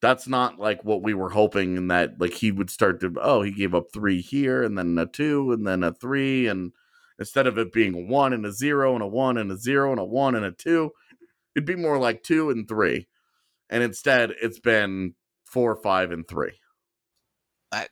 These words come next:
Speaker 2: even if you just call him, or, or don't call him, like you said, don't put a label on it. A goalie has a couple bad games,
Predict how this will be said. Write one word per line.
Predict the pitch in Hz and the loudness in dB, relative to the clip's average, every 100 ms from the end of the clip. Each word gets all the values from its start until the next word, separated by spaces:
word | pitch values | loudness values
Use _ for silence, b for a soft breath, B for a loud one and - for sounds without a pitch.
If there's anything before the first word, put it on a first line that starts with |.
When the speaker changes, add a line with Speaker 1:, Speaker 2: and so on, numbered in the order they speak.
| _ _ _ _ _ _ _ - _ | _ _ _ _ _ _ _ -20 _
Speaker 2:
even | 202 214 196 | -2 2 2
if | 196 - | 2 -4
you | 156 | -2
just | 143 139 - - - _ _ _ _ _ _ _ _ _ _ _ - | 0 0 0 -4 -10 _ _ _ _ _ _ _ _ _ _ _ -6
call | - 180 175 | 0 0 0
him, | 151 139 131 131 _ _ _ _ _ _ _ _ _ _ _ _ _ _ _ _ - | -2 -4 -4 -8 _ _ _ _ _ _ _ _ _ _ _ _ _ _ _ _ -2
or, | 135 104 85 - | 0 -2 -8 -4
or | 139 | -2
don't | 139 151 127 | 2 2 2
call | - 87 | -2 -2
him, | 98 | 0
like | 113 | -2
you | 113 | 0
said, | - 98 | -2 0
don't | 123 135 | -2 -2
put | - 135 | -2 0
a | |
label | 107 104 107 95 | 2 0 0 0
on | 85 87 | 0 -2
it. | 92 _ _ _ 156 | -6 _ _ _ -6
A | |
goalie | 139 185 170 | 0 2 2
has | 151 143 | 0 -2
a | |
couple | 135 139 131 | -4 -4 0
bad | 127 120 | 0 0
games, | 113 117 143 139 - - | -2 -4 -4 -6 -6 -12